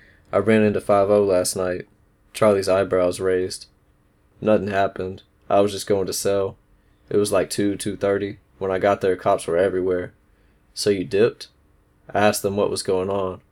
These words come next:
I blinked. "You didn't." "I did." Charlie said, "You have got to be some kind of retard." I said, "What was going on?" Charlie put his hand on Shane's chest.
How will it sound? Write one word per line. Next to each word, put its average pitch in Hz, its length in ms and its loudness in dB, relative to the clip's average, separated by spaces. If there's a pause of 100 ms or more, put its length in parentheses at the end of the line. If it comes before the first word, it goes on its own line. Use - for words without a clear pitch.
(460)
I - 100 -8
blinked. 101 560 -4 (540)
"You 101 100 -10
didn't." 92 440 -2 (600)
"I 92 80 -2
did." 110 320 2 (580)
Charlie 98 300 0
said, 95 380 -4 (560)
"You 110 100 2
have 104 140 2
got 104 240 2
to 95 60 -14
be 98 140 -8
some 98 240 -4
kind 95 200 -4
of 90 80 -4
retard." 90 600 -2 (880)
I - 60 -6
said, 98 280 0
"What 104 140 4
was 101 120 -6
going 98 240 -2
on?" 107 340 -2 (540)
Charlie 104 300 2
put 104 180 -2
his 92 120 -4
hand 98 240 -4
on 90 120 -4
Shane's 92 400 -4
chest. - 480 -6